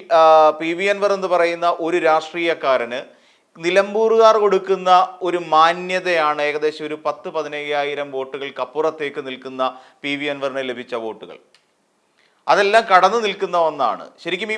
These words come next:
പതിനയ്യായിരം വോട്ടുകൾ എവിടെ നിന്ന് വന്നു? എന്തിനേറെ പറയാൻ അവിടെയുള്ള, ആ, എൻ ഡി എ സ്ഥാനാർത്ഥിക്ക് പോലും അവരുടെ ലെ-, അല്ലെങ്കിൽ അവിടെയുള്ള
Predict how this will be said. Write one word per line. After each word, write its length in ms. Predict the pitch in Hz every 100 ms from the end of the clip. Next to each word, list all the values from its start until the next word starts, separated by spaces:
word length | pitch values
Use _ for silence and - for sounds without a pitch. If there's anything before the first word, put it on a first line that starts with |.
| 190
പതിനയ്യായിരം 640 | 185 202 214 220 226 214
വോട്ടുകൾ 280 | 190 190 180 170
എവിടെ 180 | 170 175
നിന്ന് 140 | 165 147
വന്നു? 140 | 127 135
എന്തിനേറെ 320 | 185 214 208 214
പറയാൻ 220 | 185 185 175
അവിടെയുള്ള, 400 | 180 190 180 180 180 - _ - 165
ആ, 20 | 160 160
എൻ 60 | 160 165
ഡി 80 | 185
എ 20 | 190
സ്ഥാനാർത്ഥിക്ക് 640 | 190 180 180 175 175 175 175
പോലും 320 | 165 160 160 170 _ _ _ -
അവരുടെ 320 | 156 185 196 208 202 156
ലെ-, 240 | 156 156 160
അല്ലെങ്കിൽ 300 | 160 180 190 160
അവിടെയുള്ള 500 | 160 196 214 175